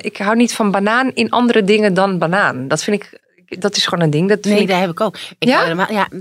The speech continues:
Speaker 2: dat, ik noem, ik, alles waar banaan in zit, zelfs als we hier, ehm, ehm, als ik een smoothie of zo wil drinken, vraag ik eerst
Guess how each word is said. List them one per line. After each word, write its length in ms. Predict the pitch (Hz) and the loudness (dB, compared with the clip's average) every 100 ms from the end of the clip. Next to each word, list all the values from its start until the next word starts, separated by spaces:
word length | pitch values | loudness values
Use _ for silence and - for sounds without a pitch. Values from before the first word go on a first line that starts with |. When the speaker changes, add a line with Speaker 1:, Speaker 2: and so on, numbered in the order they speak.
| - | -8
Speaker 2:
dat, 260 | 196 190 - | -2 -2 -2
ik 220 | 165 185 | -6 -4
noem, 220 | 202 226 | -4 -4
ik, 140 | - 185 | -6 -6
alles 240 | 226 285 269 | -2 -2 -2
waar 120 | 196 | -2
banaan 340 | 160 160 180 | 0 0 0
in 80 | 220 | -2
zit, 140 | 233 - | -6 -8
zelfs 320 | 185 240 226 | -2 0 0
als 140 | 190 202 | -4 -6
we 60 | |
hier, 300 | 208 214 180 139 | -4 0 -2 -4
ehm, 300 | - 170 160 | -12 -10 -10
ehm, 340 | 131 160 151 139 - _ _ _ | -12 -8 -8 -8 -14 _ _ _
als 100 | 170 | -10
ik 80 | 175 | -4
een 60 | |
smoothie 480 | 175 196 247 285 247 | -2 0 0 0 -2
of 80 | 185 | -2
zo 120 | 220 | -4
wil 100 | 208 | -4
drinken, 220 | 202 190 | -4 -6
vraag 180 | 165 196 | -4 -4
ik 140 | 185 190 | -4 -2
eerst 360 | 226 262 - | -2 -2 -8